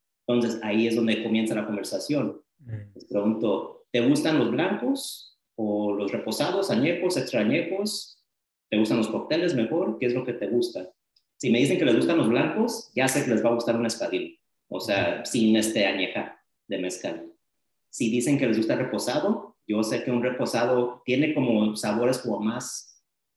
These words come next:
Speaker 1: como dulcecitos, como este, a veces como a canela. Siento como que un, este, mezcal tal vez de, ah, de, ah, de Michoacán,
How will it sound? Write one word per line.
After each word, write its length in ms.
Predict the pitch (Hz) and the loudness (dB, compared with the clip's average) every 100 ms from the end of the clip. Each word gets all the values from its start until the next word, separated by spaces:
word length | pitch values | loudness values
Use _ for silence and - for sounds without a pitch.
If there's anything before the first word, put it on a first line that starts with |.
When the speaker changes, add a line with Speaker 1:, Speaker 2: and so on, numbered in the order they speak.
| _ | _
Speaker 1:
como 880 | 113 110 104 101 95 90 - - _ _ _ _ _ _ - | 0 0 2 0 -2 -4 -8 -14 _ _ _ _ _ _ 0
dulcecitos, 1120 | 117 113 107 147 151 - 139 143 143 131 - | 0 2 0 0 -2 -2 0 2 0 -2 -6
como 300 | 117 101 101 | -4 -2 0
este, 560 | 98 - - 98 98 95 | -2 -4 -2 0 0 0
a 80 | 98 | 0
veces 240 | 107 - | 0 -2
como 160 | 110 92 | -4 -6
a 80 | - | -6
canela. 760 | 92 101 117 110 117 - - _ _ _ | -4 0 0 0 -2 -4 -12 _ _ _
Siento 360 | - 123 110 - | -2 2 2 4
como 240 | 113 110 | 4 4
que 100 | 110 | 4
un, 220 | 107 123 | 4 6
este, 640 | 127 - 117 107 101 92 98 | 4 2 2 4 4 2 2
mezcal 540 | 104 - 107 113 120 | 2 2 2 2 4
tal 180 | 120 110 | 2 2
vez 220 | 117 110 | 4 2
de, 180 | 117 107 | 2 0
ah, 340 | 95 90 85 - _ _ _ _ | 0 -4 -10 -16 _ _ _ _
de, 380 | 101 95 92 90 | -4 0 0 0
ah, 360 | 90 87 87 87 - - - - - - | 0 -2 -4 -6 -12 -20 -20 -18 -18 -2
de 80 | 110 | 2
Michoacán, 760 | 107 - - 139 143 - - | 4 2 0 2 4 2 -2